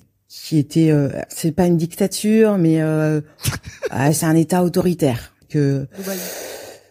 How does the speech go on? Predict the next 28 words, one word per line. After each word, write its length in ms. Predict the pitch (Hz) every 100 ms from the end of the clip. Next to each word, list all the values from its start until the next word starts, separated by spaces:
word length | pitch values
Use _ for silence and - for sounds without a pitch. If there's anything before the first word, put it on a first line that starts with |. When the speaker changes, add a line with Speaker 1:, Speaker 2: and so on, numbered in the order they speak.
| _ -
Speaker 1:
des 100 | 165
règles 760 | 175 202 208 180 160 147 143
très 240 | 139 - 190
strictes 640 | - - 185 220 214 -
et, 300 | 165 170 185
euh, 480 | 170 143 139 135 135 - - -
notamment, 840 | 180 190 196 170 170 180 214 202
euh, 60 | 165
sur 240 | - 165
le, 320 | 151 139 123 - _ _ _ -
concernant, 840 | 147 131 143 151 156 170 185 160
euh, 360 | 135 127 131 -
le 120 | 160
mariage. 560 | 170 180 160 131 131 - _ _ _ _
Donc, 540 | - 262 359 - - - _ - -
j'étais 300 | 151 190 185
avec 260 | 220 202 202
mon 80 | 180
mari 340 | 165 160 233 - - - - - _ _
à 160 | 170 170
cette 180 | 160 147
époque-là, 520 | 143 127 196 254 269 -
euh, 360 | 160 143 135 131 - -
et 140 | 151
ça 180 | - 143
n'allait 240 | 139 139
déjà 240 | 139 135 123
pas. 300 | 165 202